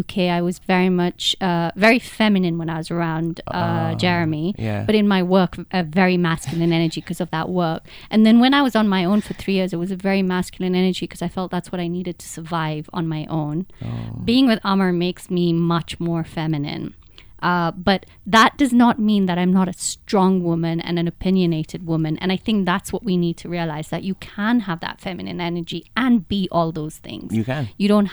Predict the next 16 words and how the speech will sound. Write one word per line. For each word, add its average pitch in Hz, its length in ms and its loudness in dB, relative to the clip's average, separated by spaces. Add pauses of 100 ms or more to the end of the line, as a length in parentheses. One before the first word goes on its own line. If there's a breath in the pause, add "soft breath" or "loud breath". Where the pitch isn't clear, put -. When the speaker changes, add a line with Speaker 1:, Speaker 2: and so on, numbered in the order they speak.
Speaker 1:
have 196 220 -2
to 196 40 -10
be 180 160 -2
in 170 220 -2
that 160 160 -4
masculine 160 520 -6
energy. 165 460 -8
Speaker 2:
Yeah. 123 160 -2 (300 loud breath)
Speaker 1:
It - 100 -16
sounds 359 240 0
fascinating. 269 540 0
I 175 40 -6
think 208 180 -6
it's - 100 -10
definitely 240 320 -4
a 202 60 -4